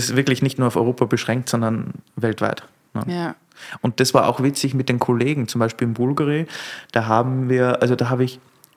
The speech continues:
Speaker 1: mit, mit Letten, mit Amerikanern, mit Boliviern, Spanier, Franzosen, Italiener, Russen, da war alles zusammengemischt. Das war so schön. Also du, du hast da auf einmal eine komplett andere Welt gesehen.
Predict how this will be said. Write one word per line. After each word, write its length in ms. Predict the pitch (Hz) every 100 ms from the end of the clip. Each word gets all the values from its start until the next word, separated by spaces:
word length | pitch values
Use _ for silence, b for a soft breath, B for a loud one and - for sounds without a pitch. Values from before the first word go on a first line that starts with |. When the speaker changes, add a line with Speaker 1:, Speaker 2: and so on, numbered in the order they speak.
| _ -
Speaker 1:
mit, 320 | 131 135 135
mit 180 | 131 131
Letten, 680 | 123 123 135 - 127 127 127
mit 220 | 127 127
Amerikanern, 960 | 120 127 139 139 - 127 131 127 127 127
mit 260 | 131 131 -
Boliviern, 800 | 147 131 139 127 131 123 127 131 B B B B -
Spanier, 540 | - 131 139 147 135
Franzosen, 440 | - 131 139 139 143
Italiener, 720 | 143 135 120 131 135 127 131 B
Russen, 400 | - 143 160 147 131
da 100 | 123
war 160 | 131
alles 360 | - 202 196 -
zusammengemischt. 840 | - 156 165 190 156 120 113 117 131
Das 160 | 120
war 120 | 135 139
so 260 | - 180
schön. 500 | - 175 180 175 190
Also 240 | - 139 139
du, 180 | - -
du 180 | 143 143
hast 260 | 156 156 156
da 220 | 147 147 B B B
auf 140 | 131
einmal 240 | 139 135 131 143
eine 160 | 139
komplett 480 | 139 135 127 160 -
andere 420 | 147 151 139 123
Welt 240 | 139 208 -
gesehen. 440 | 113 - 107 104